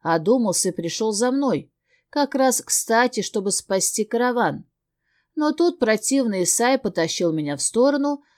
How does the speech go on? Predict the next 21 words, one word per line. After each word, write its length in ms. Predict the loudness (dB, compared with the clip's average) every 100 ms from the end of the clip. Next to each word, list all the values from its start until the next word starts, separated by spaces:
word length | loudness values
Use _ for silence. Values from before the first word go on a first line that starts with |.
| _
а 160 | -2 2
затем 500 | 4 2 2 2 2
выстрелил 800 | -2 2 2 2 -2 0 2 2
ворохом 640 | 0 2 4 2 0 -4 -4
разноцветных 920 | -4 -4 -4 -4 -2 -2 -2 -8 -4
молний 540 | -2 0 0 -2 -4 _ _ -8
в 100 | 0
бушующую 800 | 0 0 0 0 0 0 -2
стихию 540 | -2 -2 -4 0 -2 0
портала. 680 | -4 -4 -4 -4 -4 -8 -14 _ _ _ _
Что 240 | -10 -6
же 100 | -4
он 100 | -4
делает? 520 | 0 2 2 0 -6 _ _ _ _ _ _
«Быстрее 420 | -4 -2 0 0
уходим, 540 | 0 4 4 4 2 -2
это 320 | -4 -2 0
высший 440 | 2 2 2 -4
тёмный». 600 | 0 2 4 2 -4 -6 _ _ _ _ -6
Маг 340 | -2 0 -2 -4
выругался, 920 | 0 4 4 2 0 0 -2 -4